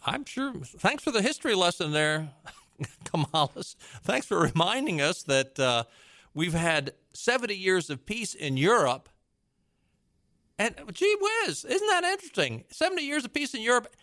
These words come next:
The Biden administration comes in and suddenly that comes to an end. <laughs> I mean, basi-, that, did she not? I mean, she, she has no clue that's not what she said, but that's what she said.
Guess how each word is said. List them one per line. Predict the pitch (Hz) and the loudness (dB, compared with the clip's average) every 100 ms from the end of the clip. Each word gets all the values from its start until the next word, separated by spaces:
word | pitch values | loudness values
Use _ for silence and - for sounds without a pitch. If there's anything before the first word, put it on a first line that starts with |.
| _ | _
The | 156 185 | 0 2
Biden | 156 320 440 392 | 4 6 4 0
administration | 285 240 214 - 220 202 185 | -2 0 -2 0 0 0 -4
comes | 202 208 208 | 2 2 4
in | 269 349 | 0 0
and | 302 | 0
suddenly | 330 339 339 | 0 2 2
that | 339 | 0
comes | - 381 320 | 0 -2 0
to | 370 | 2
an | 349 | 2
end. | 370 403 392 269 - _ _ _ _ - - - | 2 0 -2 -6 -12 _ _ _ _ -20 -12 -2
<laughs> | 247 - _ _ _ _ - - _ _ _ _ - - - - | -2 -2 _ _ _ _ -16 -16 _ _ _ _ -20 -20 -6 -2
I | |
mean, | - - - | -2 -6 -4
basi-, | 170 381 - 247 | 2 2 2 0
that, | 240 233 233 | 2 2 0
did | 226 | -8
she | - 240 | -8 -2
not? | 233 277 202 _ - 277 269 262 | 2 2 -2 _ -18 -14 -8 -2
I | 233 | 0
mean, | 220 | 0
she, | 202 349 247 196 | -2 0 0 2
she | 349 | 2
has | 247 180 | 2 0
no | 190 | -4
clue | - - 370 269 170 | -4 2 4 6 4
that's | 160 160 | 2 0
not | 202 185 | 0 -2
what | 165 156 | -4 -8
she | - | -8
said, | 127 254 254 170 160 | -4 2 4 4 2
but | |
that's | 320 320 330 | -2 -2 -2
what | 269 | -6
she | 311 | -6
said. | 285 330 302 127 | -2 2 2 0